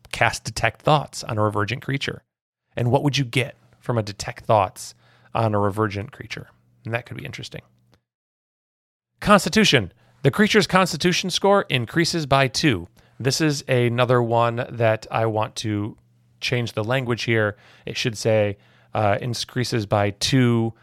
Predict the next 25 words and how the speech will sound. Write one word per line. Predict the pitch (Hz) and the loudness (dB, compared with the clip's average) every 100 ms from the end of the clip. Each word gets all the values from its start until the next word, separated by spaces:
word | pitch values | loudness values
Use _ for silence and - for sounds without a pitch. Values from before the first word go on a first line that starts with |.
| _ - | _ -12
times | - 120 107 104 101 - | -2 2 2 0 -6 -6
its | - 107 - - - - | -4 -4 -4 -8 -10 -10
revergent | 104 107 98 101 | -4 -2 -2 -6
level." | 98 - - _ _ _ _ _ _ _ | -10 -12 -16 _ _ _ _ _ _ _
So | - - 123 110 104 - _ - | -4 4 6 6 4 -4 _ -8
a | 107 | -8
f-, | - - _ _ _ _ _ - | -8 -16 _ _ _ _ _ -12
what | 113 120 120 104 | 2 2 4 -2
I | |
have | 98 110 98 | 2 2 2
right | 101 | 0
now | 98 95 | -2 -4
labeled | 98 95 95 | -4 -6 -8
as | 90 | -10
a | |
three, | - 233 214 | -2 2 2
but | 139 127 | 0 0
will | 131 | 0
eventually | 117 123 - | 2 0 -2
be | 110 107 | -4 -2
a | |
level | 104 98 92 | -4 -6 -10
four | - 156 147 143 135 233 | -6 2 4 4 2 -2
revergence | 123 113 143 123 - | -4 0 0 -2 -2
level, | 120 110 107 | 0 2 0